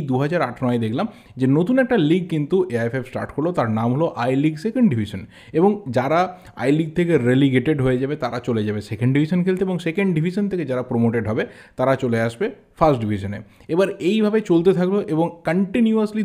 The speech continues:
দু হাজার সতেরো আঠেরো সিজন অবধি কিন্তু আমাদের দেশে আই লিগ তারা টপ ডিভিশন লিগ ছিল। দু হাজার আঠেরো উনিশ সিজন থেকে জয়েন্টলি আই লিগ এবং আইএসএল তারা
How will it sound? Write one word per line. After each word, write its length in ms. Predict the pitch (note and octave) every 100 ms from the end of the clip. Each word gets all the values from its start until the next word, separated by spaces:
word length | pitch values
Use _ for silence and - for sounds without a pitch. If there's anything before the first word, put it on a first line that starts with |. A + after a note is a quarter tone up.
| D3
দু 60 | D3+
হাজার 200 | E3+ F#3 F3+
সতেরো 300 | C#3+ C3 E3 F3+ C#3
আঠেরো 260 | - D#3+ E3
সিজন 240 | A#2+ B2+ C#3+
অবধি 180 | G#2 G#2+ G2+
কিন্তু 200 | G2+ F3+ - - - - -
আমাদের 280 | D3+ G#3 A3+ D3
দেশে 180 | C3+ G3 - A#2+
আই 100 | C3+ C#3+
লিগ 120 | E3 E3+ - -
তারা 160 | A#2 D#3 - -
টপ 160 | C3+ B2 A#2
ডিভিশন 300 | A#2 A#2 C3+ A2
লিগ 100 | A#2+ -
ছিল। 120 | F#2+ - - _ -
দু 60 | C3+ F3
হাজার 180 | G3+ F#3+ -
আঠেরো 220 | D#3 - A#3
উনিশ 160 | A#3+ A#3+
সিজন 240 | G#3 G#3 G#3+
থেকে 140 | A3+ A3+ D3+ G#2+
জয়েন্টলি 520 | A2+ C#3+ F3+ D3 A2 D3 - - - C3+
আই 60 | E3 G3
লিগ 120 | G3+ - E3
এবং 140 | F#3 - -
আইএসএল 400 | C#3+ D#3 D#3+ B2 G#2 - -
তারা 200 | C3+